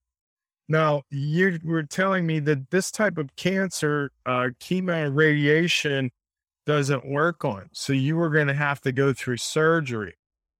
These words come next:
And, um, it's kind of interesting 'cause when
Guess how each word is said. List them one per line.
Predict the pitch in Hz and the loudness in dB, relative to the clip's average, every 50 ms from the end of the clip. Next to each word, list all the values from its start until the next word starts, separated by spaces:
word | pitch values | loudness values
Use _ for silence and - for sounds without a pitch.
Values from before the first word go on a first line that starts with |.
| _ _ _ _ _ | _ _ _ _ _
And, | - 123 123 123 123 123 123 123 123 | -2 -2 0 0 0 -2 -2 -2 -2
um, | 131 123 123 127 123 123 123 120 117 _ _ _ _ _ _ _ _ - | 0 0 0 0 -2 -2 -2 -4 -6 _ _ _ _ _ _ _ _ -6
it's | 190 185 - - | -4 -4 -4 -4
kind | - 220 233 233 233 | -2 -2 0 0 0
of | 196 | 0
interesting | 190 196 196 185 196 185 - - 175 170 165 147 - | -2 -2 -2 -4 -6 -8 -6 -4 -4 -2 -2 -4 -2
'cause | - 151 151 131 - - _ _ _ _ _ _ _ | -2 -2 -2 -2 -4 -10 _ _ _ _ _ _ _
when | - 156 151 160 165 170 170 165 | -10 -4 0 0 2 2 2 0